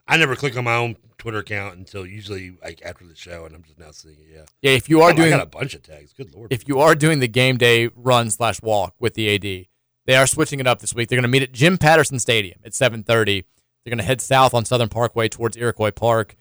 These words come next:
Speaker 2: Uh, coffee across the street afterwards. He's looking forward to it. Trevor's looking forward to it. My guy Brian Satori was like, "Will Uber Eats deliver at
Speaker 1: With
Speaker 2: Jim
Speaker 1: Nick?
Speaker 2: Patterson?" What?
Speaker 1: You mean Nick Coffee?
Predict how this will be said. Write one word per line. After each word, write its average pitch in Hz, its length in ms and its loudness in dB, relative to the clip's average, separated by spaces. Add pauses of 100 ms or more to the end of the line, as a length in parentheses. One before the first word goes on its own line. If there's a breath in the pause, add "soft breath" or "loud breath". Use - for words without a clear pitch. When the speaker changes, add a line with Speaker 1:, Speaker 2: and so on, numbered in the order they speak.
(320)
Speaker 2:
Uh, 101 160 -6
coffee 135 360 2
across 123 280 2
the 98 60 -12
street 127 220 -2
afterwards. 151 680 4 (340)
He's 185 160 -2
looking 147 180 -2
forward 123 300 0
to 113 160 0
it. 110 100 0
Trevor's 151 320 0
looking 113 160 -6
forward 104 280 -2
to 107 120 -2
it. 110 80 -4
My 117 100 2
guy - 200 -2
Brian 113 260 -4
Satori 107 320 -8
was 104 100 -12
like, 101 140 -14
"Will 117 160 -6
Uber 151 200 0
Eats 151 180 -4
deliver 147 300 -4
at 101 40 -8
Speaker 1:
With 113 120 2
Speaker 2:
Jim - 60 -6
Speaker 1:
Nick? 110 100 2 (160)
Speaker 2:
Patterson?" 165 220 -16 (680)
What? 117 220 -8 (600)
Speaker 1:
You 110 100 -10
mean 92 180 -8
Nick 123 160 -6
Coffee? 226 440 -8